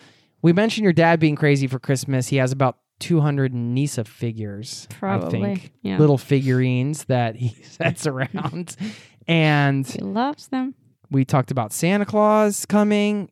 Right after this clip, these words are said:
Speaker 1: and it got me thinking, Anna Dorta, which of these Christmas icons would win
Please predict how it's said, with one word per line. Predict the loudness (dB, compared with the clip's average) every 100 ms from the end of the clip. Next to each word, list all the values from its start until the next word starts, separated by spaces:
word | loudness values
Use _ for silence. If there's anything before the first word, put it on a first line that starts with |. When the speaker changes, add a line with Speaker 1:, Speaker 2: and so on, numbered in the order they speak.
| -2
Speaker 1:
and | 0 2 2 0 -4 -6 -8
it | -4
got | 0 2
me | 2 2
thinking, | 2 2 2 2 2 0 -4 -4
Anna | -2 -2
Dorta, | 0 0 0 0 0 0 -2 -6 _ _ _ _ _ _ _ _ _ _
which | -4 0 0 0 -8 -10 -12 -10
of | -2 -2 -2 0
these | 2 4 4 2 -2 -6
Christmas | -8 -6 -4 -4 0 0 0 -6 -12 -16 _ _ _ _ _ _ _
icons | -2 -2 0 -4 -4 -8 -12 -14 -18 _ _ _ _ _ _ _ _ _ _ _ _ _ -12
would | -2 0 2 -2 -6 _ _ _ _ _ _ _ -2
win | 0 0 -2 -10